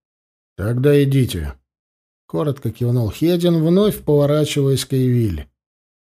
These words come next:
Вампиресса не теряла времени даром. На земле светилась вырисованная все тем же белолунным магическая фигура. Необычная в начертательной магии многолучевая звезда,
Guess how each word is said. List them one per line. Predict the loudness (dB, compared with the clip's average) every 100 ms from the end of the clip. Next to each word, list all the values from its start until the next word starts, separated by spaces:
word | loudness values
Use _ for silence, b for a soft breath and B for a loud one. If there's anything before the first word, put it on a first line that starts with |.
| _ _ _
Вампиресса | -10 -4 -2 0 2 2 0 2
не | 2 2
теряла | 2 2 2 2
времени | 4 4 2 2 2
даром. | 2 0 0 -2 -4 -8 -12 _ _ _ _ _ -14
На | -8 -6
земле | -2 -2 2 0
светилась | 2 0 0 0 2 2 2
вырисованная | 2 2 2 2 2 2 0
все | 0 0 -2
тем | 2 2 2
же | 2 0
белолунным | 0 2 2 4 4 4 4 4 2 2 0 -4
магическая | -4 0 2 2 0 0 -4 -2 -2
фигура. | 0 -2 0 0 0 -6 -10 _ _ _ _ _ _ _ _ _ _ _ -8
Необычная | -4 0 0 2 0 0 2 2
в | 4
начертательной | 2 2 -2 2 0 2 2 2
магии | 2 2 2 2 2
многолучевая | 2 2 2 0 0 0 2 2 2
звезда, | 2 2 2 2 2 2 2 -2